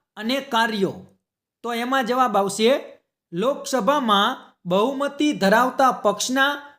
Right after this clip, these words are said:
કે સમૂહના નેતાને રાષ્ટ્રપ્રમુખ પ્રધાનમંત્રી તરીકે નિમે છે.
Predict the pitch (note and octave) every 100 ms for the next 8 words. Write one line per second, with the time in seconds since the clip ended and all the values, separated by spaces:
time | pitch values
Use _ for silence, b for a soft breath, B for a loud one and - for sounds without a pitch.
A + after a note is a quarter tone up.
0 | - B3+ C4 G#3+ G3+ B3 B3+ C4+ B3+ G#3+
1 | A3 B3+ B3 C4 F#3+ - - _ D#3+ F#3+
2 | A3 - C4+ C4+ B3+ C4 C4 F#3 - -
3 | _ _ - G3 A#3 C#4 C4 B3+ C4 C4
4 | C4+ C4+ E4 A#3 A#3+ A3 G3 G3 G3 G3
5 | G3 G3 _ _ -